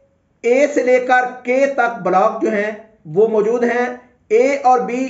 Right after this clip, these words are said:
इसके सबसे पहले जो block हैं, A block के अंदर सिर्फ और सिर्फ दस मरला की cutting है और इसी तरह B block के अंदर सिर्फ एक canal की cutting है। इसके साथ D है, डी block के अंदर भी सिर्फ दस मरला की cutting है।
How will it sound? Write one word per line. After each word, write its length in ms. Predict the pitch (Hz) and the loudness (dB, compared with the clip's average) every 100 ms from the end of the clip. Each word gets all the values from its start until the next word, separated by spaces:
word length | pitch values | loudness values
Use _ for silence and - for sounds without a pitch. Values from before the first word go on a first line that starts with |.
| - | -8
इसके 300 | 240 - 254 | -12 -6 -4
सबसे 380 | 247 269 277 262 | -4 -4 -2 -2
पहले 260 | 240 262 277 | -2 -2 0
जो 120 | 269 | 0
block 300 | 226 220 220 | 2 0 0
हैं, 200 | 226 226 | -4 -4
A 160 | - 247 | 0 2
block 320 | 269 233 226 | 2 0 0
के 60 | 226 | -2
अंदर 280 | 202 214 214 220 - - _ | 0 2 2 0 -4 -18 _
सिर्फ 320 | - 269 285 | 0 0 0
और 100 | 254 | -2
सिर्फ 280 | - 254 294 - | -2 -2 -4 -4
दस 200 | 240 247 | -2 -2
मरला 240 | 214 185 180 | -2 -2 -2
की 120 | 156 | -4
cutting 260 | 151 147 135 | -6 -6 -8
है 120 | 113 - _ _ _ 202 | -10 -14 _ _ _ 0
और 140 | 240 | 0
इसी 120 | 254 | -2
तरह 220 | - 262 196 | -4 -4 -4
B 200 | 180 247 | -6 -6
block 300 | 277 262 247 | -2 0 0
के 60 | 240 | -2
अंदर 280 | 220 220 220 226 226 233 - _ | -2 2 2 2 0 -6 -18 _
सिर्फ 520 | 254 262 285 - 220 | 0 0 0 -4 2
एक 220 | 240 240 | 2 2
canal 240 | 208 208 202 | 0 0 0
की 120 | 185 | -4
cutting 280 | 156 151 135 | -4 -4 -6
है। 120 | 120 - - | -10 -12 -8
इसके 260 | 226 - - | -6 -4 -2
साथ 280 | 240 208 160 | -2 -2 -4
D 140 | 220 | -4
है, 500 | 254 240 240 - - - | 0 2 0 -2 -12 -12
डी 260 | 131 247 | -4 -2
block 300 | 302 302 277 | 2 2 2
के 60 | 294 | -2
अंदर 260 | 240 233 226 | -4 -4 -6
भी 140 | 240 247 - | -6 -10 -8
सिर्फ 240 | - 247 180 | -2 -2 0
दस 200 | 220 226 208 | 0 0 0
मरला 180 | 180 | -2
की 220 | 160 160 156 | -2 -6 -10
cutting 180 | 143 | -8
है। 100 | 127 | -10